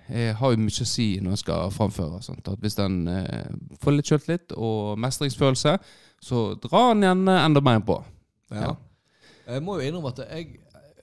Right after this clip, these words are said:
Speaker 2: følte litt sånn déjà vu når du fortalte den der.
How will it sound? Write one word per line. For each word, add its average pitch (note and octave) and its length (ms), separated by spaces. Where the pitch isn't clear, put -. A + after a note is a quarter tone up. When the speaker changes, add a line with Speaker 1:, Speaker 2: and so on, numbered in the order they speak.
Speaker 2:
følte - 680
litt F3+ 160
sånn D3 200
déjà A#2 300
vu B2 180
når G2+ 140
du G2 60
fortalte G2+ 400
den F#2 120
der. - 160